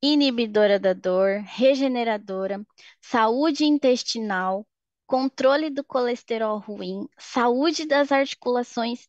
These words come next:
e ossos. É excelente, principalmente para atletas e idosos.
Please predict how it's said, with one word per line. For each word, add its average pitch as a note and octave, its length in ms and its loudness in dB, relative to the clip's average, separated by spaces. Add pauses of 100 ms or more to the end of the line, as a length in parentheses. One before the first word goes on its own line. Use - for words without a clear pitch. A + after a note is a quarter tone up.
e G#3+ 140 0
ossos. - 840 -4
É A3 120 2
excelente, A3+ 920 -2
principalmente G#3 560 -6
para G3+ 200 -4
atletas G#3 840 -4
e G3+ 140 -4
idosos. F3+ 840 -8